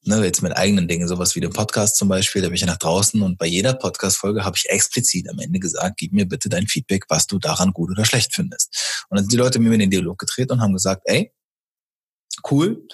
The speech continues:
äh, finde ich schön, was du machst. Und dann gab's auch Leute, die gesagt haben, was für ein Schwachsinn, was glaubst du denn, wer du bist, dich da hinzusetzen und mit dir selbst zu reden und so und in der Wir-Form. Und dann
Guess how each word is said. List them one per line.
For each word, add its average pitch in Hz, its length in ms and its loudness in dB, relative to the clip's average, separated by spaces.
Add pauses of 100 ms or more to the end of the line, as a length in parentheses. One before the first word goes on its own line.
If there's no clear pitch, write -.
(360)
äh, 101 160 0
finde 107 180 0
ich 95 60 2
schön, 117 160 2
was 131 120 2
du - 100 -2
machst. 143 240 0
Und 170 80 0
dann 107 100 2
gab's 98 160 0
auch 104 60 0
Leute, 104 180 0
die 101 80 0
gesagt 101 240 -2
haben, 101 140 0
was 95 140 0
für - 100 -2
ein 90 40 -2
Schwachsinn, - 480 0
was - 100 -2
glaubst 85 220 -2
du 95 60 -2
denn, 87 100 0
wer 90 80 0
du 90 60 -2
bist, 87 180 -4
dich - 100 -2
da - 80 -4
hinzusetzen 110 600 0
und 95 100 0
mit 95 120 -4
dir - 80 0
selbst 92 280 0
zu - 80 0
reden 113 260 0
und 110 140 0
so 117 140 2
und 104 100 2
in 95 80 2
der 98 140 2
Wir-Form. 90 440 -2
Und 90 120 -2
dann 95 180 0